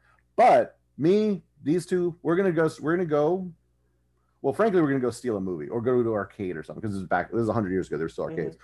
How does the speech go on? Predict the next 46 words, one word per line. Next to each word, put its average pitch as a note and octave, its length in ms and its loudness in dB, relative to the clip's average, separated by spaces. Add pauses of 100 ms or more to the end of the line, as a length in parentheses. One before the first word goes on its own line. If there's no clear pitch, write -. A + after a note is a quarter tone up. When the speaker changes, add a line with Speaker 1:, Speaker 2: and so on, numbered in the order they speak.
(240)
Speaker 1:
But C3+ 80 8
we D#3 100 10
would F3 140 8
just D#3+ 220 2 (120)
not E3 340 6
be G#3 140 4
at F3+ 80 4
school. B2+ 640 2 (260)
I C3 80 4
had A#2+ 180 2
thirty B3+ 300 4
dollars. D3 340 6
That's B2+ 120 0
enough D3+ 200 -2
for B2 80 -6
lunch C#3+ 520 -2 (340)
and F#2+ 260 -6
bus D#3+ 180 2
fare D3+ 180 2
home. G2+ 260 -2 (1300)
I C#3 80 0
can E3 120 2
figure D3 160 4
out B2 100 4
a G#2 40 -2
bus. A2 260 0
I'm A2+ 80 -6
not G#2 140 -2
an F2 60 -10
idiot. A2 280 -2 (100)
I'm A#2+ 120 -2
fine. A#2 500 -2 (200)
I'm D#3+ 140 0
fine. D#3 400 0
<laughs> - 1500 -16
I C3+ 60 6
can D3 100 0
get D#3 120 4
one D#3 100 4
of D3 60 0
these F3+ 180 2
assholes D3 360 2
some C#3 100 -10
fries. B2 560 -2
We're B2 140 -4
good. A#2 400 0